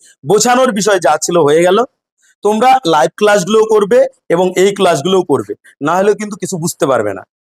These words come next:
ঠিক আছে? আমার লাইভ ক্লাস এবং এই যে রানিং ক্লাসগুলো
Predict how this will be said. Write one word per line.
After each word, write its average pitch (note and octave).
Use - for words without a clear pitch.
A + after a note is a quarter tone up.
ঠিক G3
আছে? G#3
আমার F#3
লাইভ E3+
ক্লাস G#3+
এবং G3+
এই D4
যে C#4+
রানিং G3+
ক্লাসগুলো E3